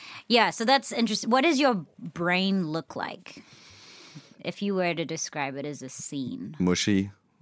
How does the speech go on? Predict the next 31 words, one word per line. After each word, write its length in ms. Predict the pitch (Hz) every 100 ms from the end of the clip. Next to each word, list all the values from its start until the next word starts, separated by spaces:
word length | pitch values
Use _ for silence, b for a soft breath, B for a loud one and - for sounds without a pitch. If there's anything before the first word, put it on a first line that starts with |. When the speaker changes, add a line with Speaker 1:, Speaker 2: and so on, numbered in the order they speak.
| _ _ 85
Speaker 2:
Mushy 180 | 90 320
Speaker 1:
Not, 200 | 359 92
Speaker 2:
and 240 | 87 87
Speaker 1:
not 180 | 302 330
in 200 | 294 202
text. 360 | - 196 -
Speaker 2:
uh, 40 | 185
Speaker 1:
I'm 300 | 180 254 254
not 180 | 311 285
in, 240 | 220 -
like, 220 | 240 190 196 - 226
Speaker 2:
<laughs> 220 | - 180
Speaker 1:
you 120 | 294
know. 380 | 277 185 190 220 247 B B B B B _ -
Speaker 2:
Um, 400 | 107 107 104 104 - -
what 160 | 107
does 120 | 110
it 80 | 113
Speaker 1:
Is 40 | 107
Speaker 2:
look 220 | 113 113
Speaker 1:
it 20 |
Speaker 2:
like? 140 | 90 139
Speaker 1:
chaos? 480 | 269 269 262 254 233
Is 160 | 190 160
there 140 | 175
someone 340 | - 175 156 151
running 280 | 147 143 139
around? 800 | 147 180 190 196 190 196 190 165
Is 280 | 143 147 143
there 360 | 147 139 135 131 -
Speaker 2:
Oh, 380 | 117 113 92